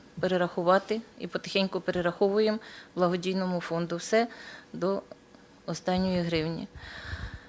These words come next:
Ну, я вам хочу сказати, що коли, що коли ми перший раз почули про цей, е,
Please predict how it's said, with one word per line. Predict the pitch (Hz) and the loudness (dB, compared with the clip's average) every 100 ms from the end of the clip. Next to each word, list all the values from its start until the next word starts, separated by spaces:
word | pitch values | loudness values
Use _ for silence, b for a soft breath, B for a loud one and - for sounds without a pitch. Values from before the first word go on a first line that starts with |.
| B B - - | B B -16 0
Ну, | 220 247 240 - - | 4 4 2 -4 -6
я | 165 214 240 | 2 8 10
вам | 240 | 10
хочу | 226 233 233 | 6 2 0
сказати, | - - 214 247 | -2 2 6 6
що | 240 - | 4 0
коли, | 202 208 208 214 - | 0 2 4 2 0
що | - | -2
коли | 233 226 | 0 4
ми | 220 | 6
перший | 214 214 - 208 | 6 4 4 6
раз | 202 196 - - | 8 8 2 -4
почули | 196 - 202 190 | -6 0 2 2
про | 185 190 | 2 -2
цей, | 180 208 190 180 | 0 2 4 2
е, | - 165 | -2 -4